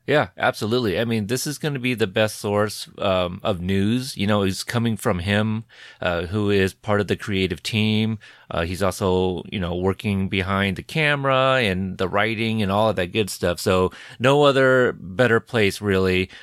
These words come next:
Um, because I've, I've asked him before, what are some sources to follow? Uh, he didn't respond to that one, but,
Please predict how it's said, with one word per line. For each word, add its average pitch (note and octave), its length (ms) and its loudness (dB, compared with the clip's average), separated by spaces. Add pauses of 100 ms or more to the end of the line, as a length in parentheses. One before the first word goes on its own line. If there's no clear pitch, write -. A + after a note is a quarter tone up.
(160)
Um, F#2 500 0 (260)
because B2+ 280 0
I've, E3 260 2
I've E3 160 0
asked C#3+ 220 -2
him A2+ 60 -2
before, A#2 440 2
what A2 240 2
are A2 80 4
some G#2+ 560 0 (380)
sources A2 460 0
to G#2+ 120 -2
follow? A2+ 680 0
Uh, G2+ 200 2
he B2 240 2
didn't F#3 220 2
respond A#2+ 420 0
to G2+ 80 2
that G2+ 260 2
one, F#2 300 -2
but, G2+ 400 2